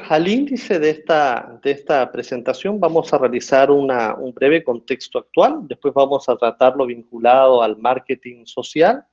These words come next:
vamos a hablar de startups, de emprendimientos, cuáles son los pros, cuáles son los contras, eh, recomendaciones y, por cierto, las conclusiones. Ok,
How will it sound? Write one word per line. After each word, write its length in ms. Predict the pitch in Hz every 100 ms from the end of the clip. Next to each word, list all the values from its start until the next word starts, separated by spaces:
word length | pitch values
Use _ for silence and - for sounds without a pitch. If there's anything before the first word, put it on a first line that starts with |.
| -
vamos 280 | 120 135 -
a 60 |
hablar 260 | 120 131 -
de 100 | 113
startups, 760 | - 139 175 185 170 170 - -
de 80 |
emprendimientos, 1200 | 120 - 110 110 120 156 185 170 _ 160 151 - _
cuáles 220 | - 123 -
son 180 | 131
los 120 | - -
pros, 440 | - 185 185 - - _ _ _ -
cuáles 240 | 123 120
son 200 | - 120
los 140 | 127
contras, 640 | - 202 196 170 - 147 147 _ _ _ _ _ -
eh, 360 | 127 113 107 104 - -
recomendaciones 880 | 143 143 127 120 117 - - 214 226
y, 60 | -
por 180 | 135 -
cierto, 540 | - 143 - 147 147
las 140 | 123 -
conclusiones. 840 | 120 113 135 - - 71 - _ _ _ _ _ _ _ _ _ _ _ _ _ _ _ _ _ _ _ _ _ _ - _ _ _
Ok, 120 | -